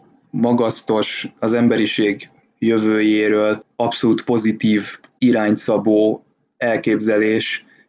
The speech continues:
készül, és a háttérben egy az emberiség legrosszabb tulajdonságait megtestesítő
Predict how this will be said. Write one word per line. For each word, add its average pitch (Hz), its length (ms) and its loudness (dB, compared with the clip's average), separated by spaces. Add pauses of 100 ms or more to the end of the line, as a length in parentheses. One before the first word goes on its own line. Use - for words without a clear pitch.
készül, 139 720 2
és 117 200 -4
a 113 60 -2
háttérben 113 840 0
egy 110 340 -4 (300)
az 104 140 -6
emberiség 110 840 0 (220)
legrosszabb 113 640 -2
tulajdonságait 104 1160 0
megtestesítő 107 1300 -2